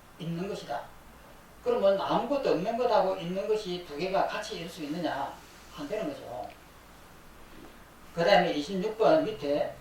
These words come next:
무엇보다도 우선 어떻게 취하는 주체, 그러니까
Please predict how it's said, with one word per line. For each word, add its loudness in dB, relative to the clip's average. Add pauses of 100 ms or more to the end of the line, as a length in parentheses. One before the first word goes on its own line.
(520)
무엇보다도 4
우선 4
어떻게 0 (220)
취하는 -2
주체, 2 (240)
그러니까 -4